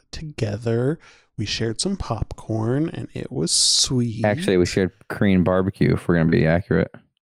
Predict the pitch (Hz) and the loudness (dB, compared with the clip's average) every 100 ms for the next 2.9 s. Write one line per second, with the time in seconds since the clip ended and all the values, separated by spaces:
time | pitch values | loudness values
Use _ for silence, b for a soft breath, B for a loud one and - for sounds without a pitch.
0 | _ - 131 113 110 107 104 104 98 113 | _ -4 0 2 2 2 2 0 0 -4
1 | 131 113 110 - 104 104 107 107 104 - | -2 -2 -4 -2 -2 0 -2 -2 -4 -8
2 | _ _ - 127 107 - 127 123 - | _ _ -6 -4 -4 -2 -4 -4 -8